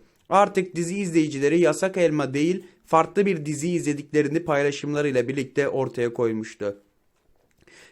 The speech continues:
Nesrin Cavatzade Yasak Elma'dan nasıl ayrılacak? Dizinin hayranları dizinin köklerini oluşturan Nesrin Cavatzade'nin ayrılacağı haberini duyması üzerine araştırma yapmak için kolları sıvadı.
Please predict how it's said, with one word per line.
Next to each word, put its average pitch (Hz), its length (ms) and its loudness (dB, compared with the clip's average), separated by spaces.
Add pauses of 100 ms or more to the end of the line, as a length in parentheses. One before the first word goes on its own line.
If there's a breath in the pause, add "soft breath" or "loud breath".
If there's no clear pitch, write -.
Nesrin 190 480 2
Cavatzade 160 960 4
Yasak 165 400 2
Elma'dan 143 500 2
nasıl 139 280 -4
ayrılacak? 107 720 -4 (1040 soft breath)
Dizinin 233 380 2
hayranları 214 920 4
dizinin 202 380 0
köklerini 202 520 2
oluşturan 135 580 0
Nesrin 135 420 -2
Cavatzade'nin 139 840 2
ayrılacağı 139 560 0
haberini 123 440 -2
duyması 127 380 -4
üzerine 156 380 2
araştırma 143 640 -2
yapmak 143 360 0
için 170 180 -2
kolları 160 380 2
sıvadı. 135 540 0